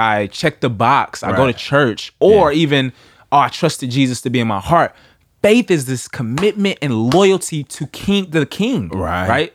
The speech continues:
Speaker 1: Like, this
Speaker 2: Yeah.
Speaker 1: an allegiance
Speaker 2: Yeah.
Speaker 1: we have. And Joshua is saying, "That's how you guys need to live going forward."
Speaker 2: Right.
Speaker 1: Yeah.
Speaker 2: Yep. Yep. And the book ends
Speaker 1: Yeah.
Speaker 2: in the same place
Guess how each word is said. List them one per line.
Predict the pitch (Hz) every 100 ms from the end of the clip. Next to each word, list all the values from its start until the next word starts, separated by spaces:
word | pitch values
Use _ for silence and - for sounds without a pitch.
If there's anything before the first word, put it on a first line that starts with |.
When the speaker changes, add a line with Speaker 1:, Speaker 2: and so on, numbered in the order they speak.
| -
Speaker 1:
Like, | 131
this | 156 196
Speaker 2:
Yeah. |
Speaker 1:
an | 180
allegiance | 113 107 139 226 277 127 101 - -
Speaker 2:
Yeah. | 104 101 - -
Speaker 1:
we | 127 127
have. | 127 120 113 110 -
And | 151
Joshua | 120 165 202 175
is | 156
saying, | - 147 143 135 _ _ _
"That's | 120 113 170 208 -
how | 175
you | 170 160
guys | 165 156
need | 143 139
to |
live | 131 160 139
going | 131 127
forward." | 127 151 110 82
Speaker 2:
Right. | - 107 110 - -
Speaker 1:
Yeah. | 117
Speaker 2:
Yep. | 117 - _ _
Yep. | 101 127 - _ -
And | 110 101 95 92 - -
the | 101
book | 95 104 107 -
ends | 104 104 113 143 -
Speaker 1:
Yeah. | 113 92 78 _ _ _ -
Speaker 2:
in | 104
the |
same | 95 101 101
place | 101 98 92 - - _